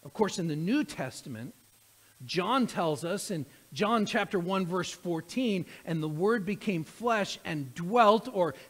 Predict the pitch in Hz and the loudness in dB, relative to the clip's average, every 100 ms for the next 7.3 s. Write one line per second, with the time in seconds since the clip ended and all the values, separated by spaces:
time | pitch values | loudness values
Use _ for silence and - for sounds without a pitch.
0 | - - 226 233 214 190 175 156 - 156 | -14 2 6 6 6 4 2 0 0 0
1 | 208 - - 165 190 240 175 147 208 - | 0 -2 -4 0 2 2 2 0 -2 -6
2 | - - 196 190 185 170 - - 233 254 | -10 -10 -2 2 2 0 -2 -2 0 0
3 | 180 180 185 175 170 180 170 170 185 226 | -2 0 2 6 6 4 0 -2 2 4
4 | 220 220 190 185 185 180 160 - 196 208 | 2 -2 -4 -4 -4 -4 -4 -4 -2 -2
5 | 208 226 208 - 180 165 165 151 - - | -4 -6 -6 -6 -4 -2 -4 -8 -14 -20
6 | - 185 165 131 175 151 151 160 135 - | -8 -4 -4 -4 -4 -4 -4 -8 -10 -6
7 | 208 139 | -6 -6